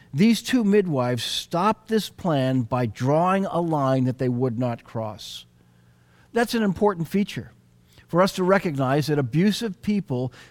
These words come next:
fear and then try to use the very people that they are abusing. And part of what stops them is when ordinary people draw a line and say, "There's, say, there's a boundary here, whatever the cost,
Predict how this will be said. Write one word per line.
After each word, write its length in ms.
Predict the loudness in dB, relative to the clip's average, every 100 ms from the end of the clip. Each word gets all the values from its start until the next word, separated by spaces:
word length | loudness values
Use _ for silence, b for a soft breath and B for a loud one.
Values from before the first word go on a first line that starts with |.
| B
fear 560 | -20 -2 0 4 2 2
and 240 | 2 4
then 180 | 4 2
try 240 | 0 0
to 80 | 2
use 460 | 2 2 2 0 -2
the 80 |
very 280 | -4 -2 -2
people 440 | -2 -4 -4 -4 -4
that 160 | -4
they 160 | -2 0
are 180 | 0 -2
abusing. 560 | -2 -4 -4 -6 -12 -18 _ b b b b b _ _
And 160 | -4 0
part 220 | 0 2
of 80 | -2
what 140 | -4
stops 380 | -2 -2 -2 -4
them 260 | -8 -8 B -10
is 160 | -6 -2
when 160 | -2
ordinary 560 | -2 0 0 0 0 0
people 320 | 0 -4 -4
draw 600 | -8 -6 -2 2 2 2
a 40 | 2
line 320 | 4 2 2
and 100 | -2
say, 120 | -2
"There's, 200 | -4 -6 -8
say, 220 | -4 -2
there's 160 | 0 -2
a 40 |
boundary 500 | 0 2 2 0 -2
here, 180 | -2 -2
whatever 320 | 0 0 -2
the 100 | -4
cost, 500 | -2 -2 -2 -10 -18